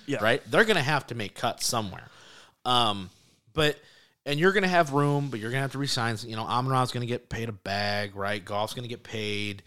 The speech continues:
Speaker 2: You know, E-, E-, Panay's gonna get paid, all that
Speaker 1: Yeah.
Speaker 2: stuff. But, like, so I understand that. It was just a little bit hard for me to see Seattle makes a move. Eagles made a move.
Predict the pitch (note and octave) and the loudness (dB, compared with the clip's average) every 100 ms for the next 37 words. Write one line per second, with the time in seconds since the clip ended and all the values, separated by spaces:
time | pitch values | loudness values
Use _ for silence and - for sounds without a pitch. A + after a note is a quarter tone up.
0 | - - _ - G2 F#2 F2 F#2 _ G#2+ | -20 -20 _ -10 -6 -4 -6 -10 _ -12
1 | F#2+ A#2+ - C#3 G#2+ A2 A2+ A2+ A2 A2+ | -8 -10 -8 -8 -6 -4 -4 -6 -6 -8
2 | - G#2+ G#2+ G#2 G2 G#2 G#2+ G#2 G2+ G2 | -6 -4 -2 -4 -4 -2 -2 -2 -4 -6
3 | - D3 C#3 C3 - - - - - - | -6 -4 -2 -4 -12 -20 -20 -12 -2 2
4 | D#3 C#3+ - - E3+ F#3+ E3+ - D#3+ D3 | 2 2 -4 -2 0 0 -2 -2 0 -2
5 | A2+ F2 E2 - D#3 _ _ _ _ _ | -4 -6 -8 -16 -20 _ _ _ _ _
6 | _ _ F3 E3+ E3+ D3 F3+ - D#3 C3+ | _ _ -2 4 4 6 2 4 2 6
7 | E3+ F3+ F3+ D3 D#3+ D#3+ D3 D3 C#3 B2 | 6 8 6 8 8 8 4 -2 0 0
8 | - D3 B2 F#2 - - - - A2+ A2+ | 0 2 0 -2 -10 -20 -10 -8 -2 0
9 | A2+ G2 F2 - F#2 - - _ _ _ | 0 -2 -4 -6 -8 -16 -20 _ _ _
10 | _ _ - C3 A#2+ G2+ G#2 F2+ E2 C#2 | _ _ -6 -4 -2 -4 -4 -6 -8 -12
11 | A1+ - | -16 -20